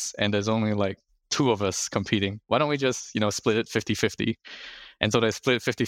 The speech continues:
fifty for, like, two months. So how they contacted him was through Etherscan, and then you put your comments down, t-, Telegram here. But those were very,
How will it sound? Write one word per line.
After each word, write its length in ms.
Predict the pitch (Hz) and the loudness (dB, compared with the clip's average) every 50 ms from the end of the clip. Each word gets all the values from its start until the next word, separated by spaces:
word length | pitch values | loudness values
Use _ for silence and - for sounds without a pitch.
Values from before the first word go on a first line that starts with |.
| - | 0
fifty 200 | 120 - - 117 107 | 0 0 0 -2 0
for, 60 | - 117 104 | 0 0 0
like, 80 | 104 - - | -2 -2 -2
two 100 | - 104 98 98 | -2 0 0 -2
months. 200 | - - - - - - - _ _ - - | -2 -4 -8 -16 -16 -16 -18 _ _ -4 0
So 260 | 123 104 101 98 104 107 - - - - - | 0 2 2 0 -2 -6 -10 -14 -4 0 2
how 100 | 127 127 | 2 2
they 120 | 123 113 - - | 2 0 0 0
contacted 400 | 123 120 113 - 123 - - 110 - 113 | -2 0 0 -2 -2 -2 -4 -2 0 0
him 80 | 104 104 101 | 0 0 0
was 100 | 98 - - | -2 -4 -4
through 240 | - 113 104 101 98 104 - - - | -4 -4 -2 -2 -4 -6 -6 -2 -2
Etherscan, 560 | 120 - - - - - - 107 95 95 98 98 _ _ _ | -2 0 -2 -4 -4 0 0 0 0 0 -2 -6 _ _ _
and 140 | - 104 98 | -2 0 0
then 160 | 98 95 95 98 | 2 0 0 -2
you 120 | 98 98 98 - - | -2 -4 -6 -2 -2
put 100 | 131 117 | 0 2
your 100 | 117 107 - - | 2 0 0 0
comments 280 | 120 110 104 104 - - 110 | 0 0 0 0 0 0 0
down, 120 | 101 98 98 - - | 0 0 -4 -8 -10
t-, 120 | - - - - - - | -12 -12 -12 -6 -2 0
Telegram 380 | 143 131 127 110 110 98 95 95 95 - - - | 0 0 0 0 0 0 0 -2 -4 -6 -2 0
here. 200 | 127 113 90 92 92 - - | 2 2 2 0 -4 -2 -2
But 160 | 117 101 113 - | -2 0 0 0
those 140 | 123 127 - | 0 0 0
were 300 | 123 117 107 104 104 113 127 107 110 113 | 0 0 2 2 0 -2 -4 -4 -2 0
very, 160 | 110 107 | 0 0